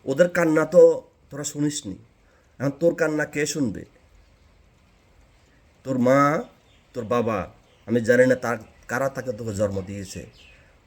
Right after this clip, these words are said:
কারা তাকে শিক্ষা দিয়েছে, তোদের কাছে সুশিক্ষার অভাব রয়েছে। সুতরাং তোর এই কান্নার কোনো মূল্য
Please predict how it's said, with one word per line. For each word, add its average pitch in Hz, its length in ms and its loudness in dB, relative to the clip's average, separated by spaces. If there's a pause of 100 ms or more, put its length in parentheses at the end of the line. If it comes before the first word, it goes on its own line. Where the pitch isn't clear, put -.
কারা 123 180 0
তাকে 131 300 -4
শিক্ষা 127 360 -8
দিয়েছে, 101 400 -10 (420)
তোদের 117 200 -6
কাছে 131 160 -6
সুশিক্ষার 117 500 -6
অভাব 104 240 -2
রয়েছে। 98 340 -8 (760)
সুতরাং 131 320 2 (240)
তোর 131 160 -8
এই 139 140 -6
কান্নার 123 440 -2 (380)
কোনো - 180 -2
মূল্য 110 460 2